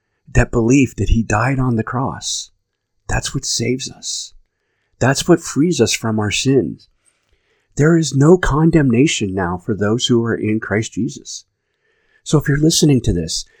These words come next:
you don't have to be a Bible scholar. You don't have to know all of the secrets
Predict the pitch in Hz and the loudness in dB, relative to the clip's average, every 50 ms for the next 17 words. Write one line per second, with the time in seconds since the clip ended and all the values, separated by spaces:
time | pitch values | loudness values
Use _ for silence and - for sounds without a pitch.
0 | _ _ - - 113 107 - 151 156 160 160 - - 110 110 127 135 139 - - | _ _ -6 -6 -4 2 4 6 6 6 4 2 0 0 2 2 2 2 2 0
1 | 113 - - 123 120 117 - 113 110 113 120 113 101 95 - - - - - - | -4 0 2 2 2 2 0 -4 -6 -6 -6 -6 -8 -8 -8 -8 -10 -10 -12 -14
2 | - _ _ _ - - - - _ _ - 120 117 - - 143 147 160 165 156 | -18 _ _ _ -20 -20 -20 -20 _ _ -2 -2 0 4 4 6 6 6 4 2
3 | - - - 139 113 139 131 - - - - 120 110 95 85 - _ _ _ _ | 0 -4 -2 -2 -2 -2 -4 -6 -6 -6 -2 -2 -2 -2 -4 -8 _ _ _ _
4 | _ - - 107 123 131 135 120 95 87 - _ _ _ - - 131 143 151 143 | _ -6 -2 0 2 4 4 4 4 2 -2 _ _ _ -2 0 2 4 2 2
5 | 120 98 - - _ _ _ _ _ _ _ - - 120 117 98 101 98 90 82 | 0 -2 -4 -10 _ _ _ _ _ _ _ -4 -4 -2 -2 0 -2 -2 0 0
6 | - - - - 139 131 - - 95 85 80 - - - - - | -2 0 2 2 2 2 2 -2 -4 -2 -2 -4 -6 -6 -6 -10